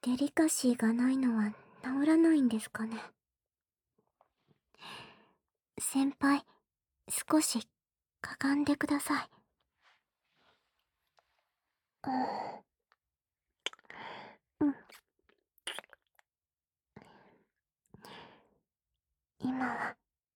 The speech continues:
内緒です。明日見るまでの楽しみにしていてください。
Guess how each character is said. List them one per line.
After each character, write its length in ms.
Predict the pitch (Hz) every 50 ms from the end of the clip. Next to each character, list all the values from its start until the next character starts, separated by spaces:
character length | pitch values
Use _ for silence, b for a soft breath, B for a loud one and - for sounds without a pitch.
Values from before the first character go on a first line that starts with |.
| _ _ _ _ _ _ _ _ _
内 260 | - - - 240 240
緒 200 | - - - 254
で 80 | 254 - - -
す。 180 | - - - _ _ _ _ _ _ _ _ _ _ _ _ _ _ _ _ _ _ _ _ _ _ _ _ _ _ _ _ _ _ _ _ -
明 100 | - - - - - -
日 220 | - 254 262 - - - - _ _ _ _ _ _ _ _ _ _ _ _ _ _ _ - -
見 80 | 269 277
る 160 | - 277 269
ま 120 | 247 233
で 80 | - - - -
の 1400 | - - - - _ _ _ _ _ _ _ _ _ _ _ _ _ _ _ _ _ _ _ _ _ - - - 254
楽 140 | 254 254
し 160 | 254 - - 285
み 100 | 285 269
に 160 | 254 254 262
し 140 | - - -
て 100 | - -
い 120 | - -
て 120 | - - -
く 100 | - -
だ 120 | - - -
さ 200 | - - - -
い。 80 | -